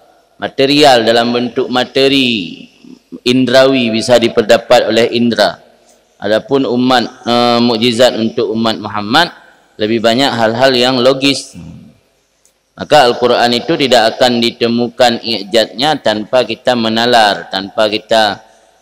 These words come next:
memikirkan tentang, eh, maani-maani yang terkandung dalam Al-Quran, kita tidak akan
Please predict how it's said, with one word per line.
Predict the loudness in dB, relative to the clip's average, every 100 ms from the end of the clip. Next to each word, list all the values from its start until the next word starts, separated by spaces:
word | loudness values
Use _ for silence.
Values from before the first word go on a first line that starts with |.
| _
memikirkan | -4 -4 -4 -2 -2 2 2 2 -2 -4
tentang, | -6 -6 -4 -2 -2 -6 -8
eh, | -6 -4
maani-maani | -4 -4 -2 -2 -2 -2 -4 -6 -6 -6 -6
yang | -4
terkandung | -6 -4 -2 0 0
dalam | 0 0 -2
Al-Quran, | -4 -4 -2 0 -2 -4
kita | -2 -2
tidak | 0 -2 -2
akan | -4